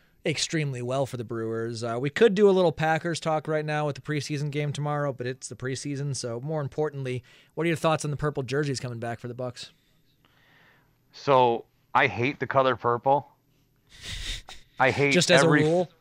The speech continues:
Speaker 2: I hate pur-, I don't like anything about it. I don't like how it sounds. I don't,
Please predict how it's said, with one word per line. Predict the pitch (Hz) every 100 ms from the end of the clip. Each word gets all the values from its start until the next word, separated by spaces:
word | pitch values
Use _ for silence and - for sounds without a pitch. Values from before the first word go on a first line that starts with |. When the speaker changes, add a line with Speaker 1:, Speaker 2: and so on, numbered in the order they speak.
| _ _ _ _ _ _
Speaker 2:
I | 143 135
hate | 160 147 -
pur-, | 151 -
I | 151
don't | 180
like | 170 156
anything | 147 170 165
about | 127 139 139
it. | 110
I | 127
don't | 151
like | 143 127
how | 127
it | 107
sounds. | - 107 113 139 156 - - _ _ _ _ _ _ _ _ -
I | 127
don't, | 143 156